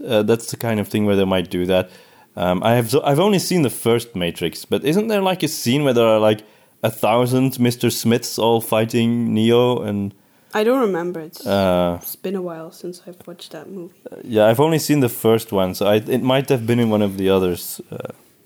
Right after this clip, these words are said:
Speaker 2: We've got the two sequels too.
Speaker 1: I know, I know.
Speaker 2: But
Speaker 1: Um,
Speaker 2: we don't
Speaker 1: and,
Speaker 2: have
Speaker 1: uh,
Speaker 2: time to watch them because we need to finish, uh, our next
Speaker 1: I, I've
Speaker 2: stories.
Speaker 1: never, I never really feel. I always, after the first one, I always feel like, yeah, yeah, that's enough.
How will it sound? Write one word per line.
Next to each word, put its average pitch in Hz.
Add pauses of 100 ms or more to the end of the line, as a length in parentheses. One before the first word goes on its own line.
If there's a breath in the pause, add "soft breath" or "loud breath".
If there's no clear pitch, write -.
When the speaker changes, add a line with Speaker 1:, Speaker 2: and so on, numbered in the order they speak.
(220)
Speaker 2:
We've 233
got 277
the 220
two 220
sequels 214
too. 202 (880 loud breath)
Speaker 1:
I 170
know, 165
I 117
know. 117
Speaker 2:
But 85
Speaker 1:
Um, -
Speaker 2:
we 240
don't 254
Speaker 1:
and, -
Speaker 2:
have 226
Speaker 1:
uh, 254
Speaker 2:
time 277
to 208
watch 277
them 180
because 202
we 196
need 196 (100)
to 214
finish, 202
uh, 190 (240)
our 202
next 208
Speaker 1:
I, 135
I've -
Speaker 2:
stories. 180
Speaker 1:
never, 208 (100)
I 170
never 202
really 254
feel. -
I 170
always, 202
after 180
the 175
first 131
one, 139
I 123
always 127
feel 127
like, 120
yeah, 76
yeah, 123
that's 120
enough. 98